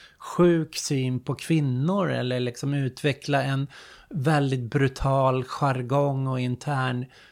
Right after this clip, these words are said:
humor som driver med minoriteter. Så att du,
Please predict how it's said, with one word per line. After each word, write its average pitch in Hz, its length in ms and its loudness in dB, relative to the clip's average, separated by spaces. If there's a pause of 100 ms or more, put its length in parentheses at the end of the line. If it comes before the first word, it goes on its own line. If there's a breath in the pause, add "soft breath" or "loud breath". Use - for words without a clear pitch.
(120 loud breath)
humor 165 580 4
som 123 200 0
driver 160 580 0
med 127 360 -2 (380 soft breath)
minoriteter. 143 1300 0 (340 loud breath)
Så - 100 -2
att 139 80 -2
du, 151 120 -2